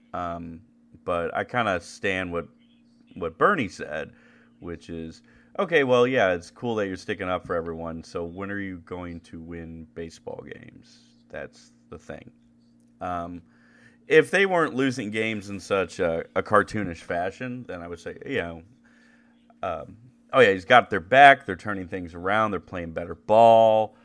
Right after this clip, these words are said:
But, like, two nothing lead, Jack Flaherty begins shitting his pants uncontrol-, uh, uncontrollably. Fucking, you know, we, uh, Gorman tweaks his back, back. Now we have to throw in Taylor Motter.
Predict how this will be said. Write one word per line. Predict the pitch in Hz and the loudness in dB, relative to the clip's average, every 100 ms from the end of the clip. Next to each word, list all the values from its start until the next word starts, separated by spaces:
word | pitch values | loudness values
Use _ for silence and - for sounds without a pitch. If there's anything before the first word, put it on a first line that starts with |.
| _ _ _ _ - | _ _ _ _ 0
But, | 110 | 2
like, | 101 98 85 - _ _ _ _ _ _ _ _ _ _ _ _ _ _ | 4 2 0 -4 _ _ _ _ _ _ _ _ _ _ _ _ _ _
two | 147 | -4
nothing | 147 131 131 117 | 0 0 0 -2
lead, | 120 123 117 104 | 0 -2 -4 -4
Jack | 107 104 | 0 0
Flaherty | - 107 107 104 | 0 -2 -2 -4
begins | 95 95 92 92 | -6 -8 -8 -8
shitting | 104 92 85 | -6 -6 -8
his | 82 | -12
pants | - 95 92 90 - - - | -10 -4 -4 -6 -14 -20 -14
uncontrol-, | 87 85 82 - 90 92 92 85 _ _ | -12 -10 -10 -4 0 0 0 -6 _ _
uh, | 87 | -4
uncontrollably. | 82 95 92 - 90 87 85 90 90 90 _ _ _ _ _ _ | -4 -6 -10 -8 -4 -4 -6 -6 -8 -10 _ _ _ _ _ _
Fucking, | _ - 90 - 90 82 80 80 _ _ _ _ _ | _ 0 0 0 -8 -8 -12 -16 _ _ _ _ _
you | 90 | -12
know, | 87 82 80 | -10 -8 -10
we, | - 92 87 80 _ - _ _ - | -8 -6 -6 -8 _ -20 _ _ -6
uh, | 87 82 80 - _ 98 | -4 -4 -6 -10 _ -2
Gorman | 104 104 101 | 0 0 -2
tweaks | 85 104 92 - | -4 -6 -6 -8
his | 85 | -6
back, | - 92 92 87 - 82 | 2 6 6 4 -2 -14
back. | 92 92 90 87 | -4 2 4 2
Now | 87 90 | -2 -2
we | |
have | 90 | -4
to | 87 80 - | -6 -16 -6
throw | 92 87 | -4 -4
in | 85 80 | -6 -10
Taylor | - 85 87 85 | -6 -4 -2 -2
Motter. | 85 82 85 87 82 82 | -2 0 -2 -2 -4 -8